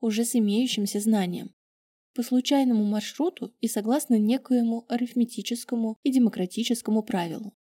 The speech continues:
превращающему каждое незнание в некое наименьшее знание. Он озабочен лишь тем, чтобы знать больше, чем то,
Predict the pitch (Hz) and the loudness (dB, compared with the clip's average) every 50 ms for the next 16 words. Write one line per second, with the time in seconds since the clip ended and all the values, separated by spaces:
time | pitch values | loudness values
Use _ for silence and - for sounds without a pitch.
0 | _ _ _ _ _ _ _ _ - 240 233 226 226 226 - - 294 311 311 285 | _ _ _ _ _ _ _ _ 0 2 2 4 2 0 0 2 0 0 0 0
1 | - - 220 208 196 - - 240 226 226 208 196 - 202 196 190 185 185 185 185 | -2 -4 -4 -4 -4 -4 0 0 2 2 0 -2 -4 -4 -2 -2 -2 -4 -4 -4
2 | 214 220 262 311 302 240 190 233 - _ _ _ _ _ _ _ - 254 220 226 | -2 -2 -2 0 -2 -4 -4 -6 -10 _ _ _ _ _ _ _ -4 0 4 4
3 | 220 220 240 285 277 - 247 196 190 196 220 220 214 208 196 196 196 214 - - | 6 6 4 4 2 0 0 2 4 4 4 4 4 2 0 -2 -4 -4 -4 -4
4 | 226 220 208 208 180 175 175 - - - 233 _ _ _ _ _ _ _ _ _ | -4 -4 -2 -4 -4 -4 -6 -10 -12 -14 -18 _ _ _ _ _ _ _ _ _
5 | _ _ _ _ _ - - 233 220 220 214 220 214 208 220 220 220 - 226 214 | _ _ _ _ _ -2 2 2 4 4 4 2 2 2 2 0 0 0 0 0
6 | 208 208 202 - - - 226 254 311 320 _ _ - - - - 208 202 220 214 | 0 0 -2 -4 -4 -4 -4 -4 -4 -6 _ _ -20 -8 -4 -2 0 0 0 2
7 | 226 220 202 175 175 180 190 226 294 294 - - - - - - 185 175 - - | 2 2 2 0 0 0 0 0 0 -2 -4 -8 -10 -8 -6 -6 -6 -6 -6 -4
8 | - 190 220 294 | -4 -4 -4 -6